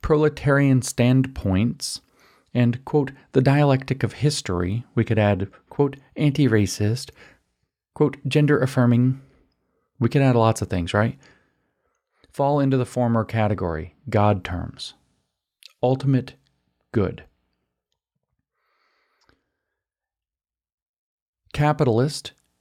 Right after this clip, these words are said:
imperialist, exploiting classes, and bourgeois.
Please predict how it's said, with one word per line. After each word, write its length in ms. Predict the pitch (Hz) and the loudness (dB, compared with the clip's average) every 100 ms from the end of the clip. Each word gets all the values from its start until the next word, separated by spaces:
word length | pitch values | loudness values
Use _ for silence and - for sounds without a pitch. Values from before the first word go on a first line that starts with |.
| _ - | _ -2
imperialist, 840 | 131 131 151 110 101 117 131 - - 110 | 0 2 2 2 2 0 -4 -12 -8 -6
exploiting 560 | - - 160 156 131 | -4 -2 0 2 0
classes, 480 | - 117 117 131 113 | 2 0 2 0 2
and 120 | 110 | 0
bourgeois. 800 | 107 110 101 101 135 113 76 65 | 0 0 -2 0 0 -2 -4 -12